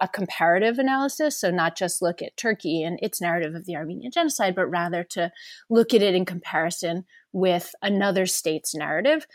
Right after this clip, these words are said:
And so I spent some time trying to figure out what would make sense as a good comparison, and I ended up choosing, uh, Japan,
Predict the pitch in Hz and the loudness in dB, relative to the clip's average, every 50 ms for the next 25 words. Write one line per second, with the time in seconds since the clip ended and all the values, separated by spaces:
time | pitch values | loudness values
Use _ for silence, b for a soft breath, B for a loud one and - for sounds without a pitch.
0 | b b b - 208 208 180 - - 220 196 190 190 185 185 185 180 175 165 - | b b b -6 -4 -4 -4 -2 0 2 4 6 6 6 6 6 4 2 0 -2
1 | _ _ - - - - 202 208 196 - - 214 185 175 - - 185 185 180 175 | _ _ -14 -2 2 2 2 2 2 -2 -2 -2 -2 -2 2 4 6 6 6 4
2 | 180 180 175 - - 175 165 175 - - 180 180 190 185 196 208 202 208 208 190 | 4 0 -2 -2 -2 -2 -2 -2 -2 -2 0 2 6 6 8 8 6 6 6 4
3 | 185 - 196 202 180 190 170 170 - - - - 190 190 190 - 196 180 175 175 | 4 4 4 0 0 0 0 -2 -2 -4 0 0 0 0 0 -4 -4 -4 -4 -2
4 | - 175 165 - 175 170 - - 160 160 165 170 - 175 160 160 160 160 160 160 | -4 -4 -4 -4 -12 -10 -2 0 0 0 0 -2 -4 -4 -4 -4 -2 -4 -4 -4
5 | 160 170 175 170 - - _ _ - - 190 185 175 175 170 160 185 202 B B | -4 -6 -6 -6 -8 -8 _ _ -10 -6 -4 -4 -2 -2 -4 -4 -4 -8 B B
6 | B B B B B - 185 165 - 185 - 202 196 - - - 202 202 190 190 | B B B B B -10 -8 -8 -6 -4 -4 -6 -6 -4 -4 -2 0 2 4 4
7 | 185 180 180 185 | 4 2 2 -2